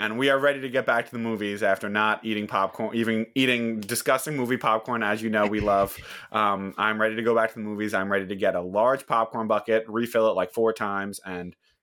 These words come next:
Speaker 1: get back to the movies.
Speaker 2: Oh, y-, you already know
Speaker 1: <laughs>
Speaker 2: when Spider-Man Three comes out, we're going to the Alpine and we're getting some movie
Speaker 1: <laughs>
Speaker 2: popcorn.
Speaker 1: Yep, yep, yep. <laughs> I am so ready. I want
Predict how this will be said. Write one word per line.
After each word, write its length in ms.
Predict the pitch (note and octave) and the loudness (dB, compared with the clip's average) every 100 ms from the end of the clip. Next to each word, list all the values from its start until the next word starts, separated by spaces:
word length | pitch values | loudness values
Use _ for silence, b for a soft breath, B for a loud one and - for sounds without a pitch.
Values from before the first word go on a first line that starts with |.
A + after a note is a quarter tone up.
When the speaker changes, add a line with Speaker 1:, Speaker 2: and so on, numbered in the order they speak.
| - | -4
Speaker 1:
get 160 | G2 | -2
back 220 | F#2+ F2+ | 0 -2
to 60 | - | -4
the 80 | F#2+ | -12
movies. 320 | F#2 F2+ E2+ | -12 -12 -4
Speaker 2:
Oh, 120 | F#2 | -4
y-, 40 | G2 | -2
you 320 | F#2+ A2+ B2+ | -2 0 2
already 340 | C#3+ D3+ D3 | 4 4 2
know 480 | B2+ A#2+ A#2 F2+ F2+ - F3+ | 0 0 2 0 -2 -2 -2
Speaker 1:
<laughs> 160 | - F#4 | -4 -4
Speaker 2:
when 160 | B2 | -2
Spider-Man 480 | A#2 B2+ B2+ C3 C3 | 0 2 2 2 -2
Three 180 | B2+ B2 | -2 -2
comes 240 | D3 C3+ | -2 0
out, 100 | C#3+ | 0
we're 60 | B2 | 2
going 240 | A2+ A2 A2+ | 0 0 0
to 80 | B2 | 0
the 120 | A2+ | 2
Alpine 480 | G#2+ G#2+ A2 G#2 G2+ | 2 0 -2 -2 -2
and 80 | |
we're 80 | G2+ | 0
getting 260 | G2 G#2 G3 | 0 2 0
some 120 | - | 0
movie 300 | A2 A2 A2 | 2 4 2
Speaker 1:
<laughs> 20 | |
Speaker 2:
popcorn. 560 | B2 G2+ G#2 B2 G#2+ D3 B2+ B2 | 2 0 0 -2 -2 -2 -4 -2
Speaker 1:
Yep, 320 | C3 C#3 B2+ | 2 2 2
yep, 220 | C#3 B2 | 0 2
yep. 240 | C3 C#3 D3+ | 2 0 -2
<laughs> 80 | G3+ | -2
I 220 | G#3+ D3 D3 | 2 4 2
am 220 | C3+ B2 | 2 -6
so 280 | - B2 C3+ | 0 2 4
ready. 380 | C#3 B2 B2+ | 4 4 4
I 120 | G#2+ A2 | 2 2
want 360 | A2+ A#2+ B2+ | 2 0 0